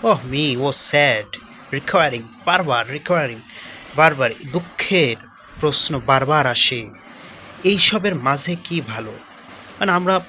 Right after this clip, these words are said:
পরিশ্রম করছি, হতাশ হচ্ছি, সফলতা পাচ্ছি না, হতাশ হয়ে যাচ্ছি, এইসবের মাঝে আমাদের ভালো কিছু তো আছে, সব ক্ষেত্রে তো আর হতাশ হচ্ছি না।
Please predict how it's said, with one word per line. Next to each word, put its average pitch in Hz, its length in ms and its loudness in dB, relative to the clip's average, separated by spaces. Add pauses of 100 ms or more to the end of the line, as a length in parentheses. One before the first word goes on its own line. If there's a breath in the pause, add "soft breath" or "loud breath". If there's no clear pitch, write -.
পরিশ্রম 170 360 0
করছি, 160 580 -2
হতাশ 156 400 -4
হচ্ছি, 143 300 -2
সফলতা 139 440 -2
পাচ্ছি 135 260 -2
না, 123 60 -4
হতাশ 120 320 -6
হয়ে 127 120 -4
যাচ্ছি, 117 380 -4 (680 loud breath)
এইসবের 196 420 2
মাঝে 180 260 0
আমাদের 175 320 0 (220)
ভালো 135 260 0
কিছু 208 280 -2
তো 151 120 0
আছে, 117 300 -2 (480)
সব - 280 -2
ক্ষেত্রে - 280 -6
তো 196 100 0
আর 165 60 2
হতাশ 139 340 -4
হচ্ছি 123 260 -6
না। 107 100 -10